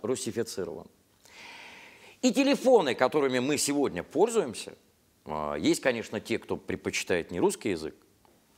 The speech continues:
но все-таки абсолютное большинство, м,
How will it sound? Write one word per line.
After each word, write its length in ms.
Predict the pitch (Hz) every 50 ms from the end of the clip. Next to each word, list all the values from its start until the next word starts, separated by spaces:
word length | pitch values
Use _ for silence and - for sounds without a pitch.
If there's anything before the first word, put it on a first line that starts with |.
| _ _ _
но 140 | - 110 120
все-таки 540 | - - - - 143 113 - 95 85 - 92
абсолютное 560 | 90 - - - 107 98 95 - - 78 73
большинство, 1040 | 69 76 82 - - 82 76 - - - 131 175 233 262 262 - - - - - _ _ _ _ _ _ _ _ _ _
м, 440 | - - - - - - - - -